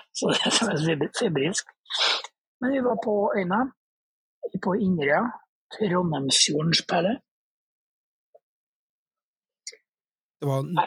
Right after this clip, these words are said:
Speaker 2: det var rett nydelig der, skal vi, eh, ærlig si.
Speaker 1: Ja.
Speaker 2: Utrolig flott, eh, plass, og utrolig fin sånn, eh, fikk være mye alene. Og vi fikk,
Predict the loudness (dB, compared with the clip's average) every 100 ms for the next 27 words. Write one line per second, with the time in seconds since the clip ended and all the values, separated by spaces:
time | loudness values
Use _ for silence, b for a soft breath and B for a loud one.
0 | 0 0 -2 -4 -2 -2 0 0 0 0
1 | -2 -4 -10 -12 -6 -2 0 0 2 0
2 | 0 -2 0 0 0 0 -2 -6 b b
3 | _ 0 2 2 2 2 2 -2 -4 -4
4 | -2 0 0 0 -2 -2 -4 -4 -4 -2
5 | -2 0 -2 -2 -2 -4 -4 -6 -10 -8
6 | -4 -2 0 0 -2 0 0 -2 -4 b
7 | _ _ _ -4 -2 0 0 0 -4